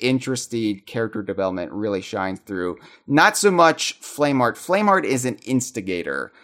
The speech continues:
And I think that's all he really needs to be. You, you can say, "Oh, he's a cool villain. I really love his design."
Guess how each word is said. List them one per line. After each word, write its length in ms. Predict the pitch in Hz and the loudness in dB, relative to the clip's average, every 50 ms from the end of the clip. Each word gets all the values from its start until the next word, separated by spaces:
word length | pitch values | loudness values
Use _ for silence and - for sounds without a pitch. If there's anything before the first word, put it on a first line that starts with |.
| - - | -8 -2
And 80 | 131 | 0
I 80 | 147 160 | 2 2
think 160 | 165 185 175 | 4 4 6
that's 180 | 156 156 156 165 | 6 6 4 4
all 220 | - 139 147 147 | 2 4 4 4
he 160 | 147 143 135 | 2 0 -4
really 280 | 127 123 127 120 113 107 | -2 0 0 0 0 0
needs 500 | 107 104 104 107 104 104 101 98 - - | -2 -2 -2 -2 -2 -4 -6 -8 -12 -14
to 100 | - 95 | -14 -16
be. 480 | 87 _ - 110 98 87 76 71 76 78 | -14 _ -6 -4 -4 -4 -4 -8 -10 -6
You, 200 | 113 135 147 147 | -2 -2 -2 -2
you 160 | - 147 156 | -2 -2 -2
can 140 | 147 147 139 | 0 0 0
say, 240 | 127 - 151 139 135 | 0 2 2 4 6
"Oh, 140 | 139 147 147 | 6 6 6
he's 200 | 135 123 104 107 | 6 2 0 -4
a 60 | 107 | -6
cool 360 | - - - 151 131 110 101 | -6 -6 -6 -4 -4 -4 -6
villain. 480 | 101 110 147 156 151 156 156 151 147 135 | -2 2 2 4 4 4 4 2 2 2
I 60 | 113 | 2
really 260 | 110 107 107 92 95 92 | 0 0 -2 -4 -6 -4
love 260 | 87 90 87 85 - | -2 -2 -2 -2 -4
his 160 | 82 80 - | -10 -18 -18
design." 960 | - - 104 98 101 104 107 135 143 147 147 143 139 135 139 135 131 131 123 | -16 -14 -12 -12 -8 -2 0 2 4 4 4 4 4 2 2 0 -2 -4 -6